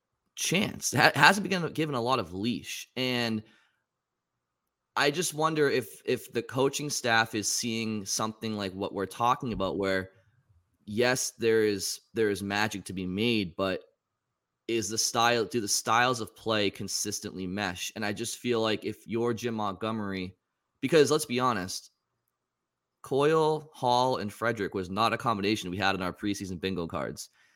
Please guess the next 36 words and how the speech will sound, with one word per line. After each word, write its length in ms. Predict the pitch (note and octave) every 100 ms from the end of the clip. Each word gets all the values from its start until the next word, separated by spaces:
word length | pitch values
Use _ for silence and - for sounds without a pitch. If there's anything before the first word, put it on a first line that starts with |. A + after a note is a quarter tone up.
| _ _
And 120 | A#2+
even 220 | E3 E3+
saying 240 | D3 D3 C#3+
it 80 | B2+
out 140 | G#2+
loud 180 | A2+ A#2
right 160 | A2
now 200 | F#2 A#2+
and 100 | G2
seeing 340 | - - A#2+ A2
how 200 | G#2 G2
it's, 220 | F#2 -
like, 160 | F2+ E2
not 320 | A2+ G2 C2
bad, 320 | G2 A2 F2 D2+
it's 260 | F#2 -
just, 320 | A2+ G2 -
it's 380 | G2 F#2+ - - -
sounds 460 | - A#2 A2 G#2 E2+
weird 260 | G#2 G2 G2
to 80 |
say. 440 | F2 - F2+ G2+ A#2+ _ _ _ _ -
Um, 600 | G#2+ G#2+ G2 F2+ E2 F#2 _ _ _ _
but 300 | G2+ C3 C3+
if 180 | C3 G#2
you're 240 | B2 C3+
Jim 220 | C3 C3+ B2+
Montgomery, 480 | A#2+ G2+ A2+ A#2+
I 80 | G#2+
think 280 | G#2 A2+ G#2+
the 80 | G#2
way 120 | G#2+
you 140 | G2
sell 360 | F2+ - B2 A#2+
it 200 | F#2+ -
is, 600 | G2 G2 F#2 F2+ - -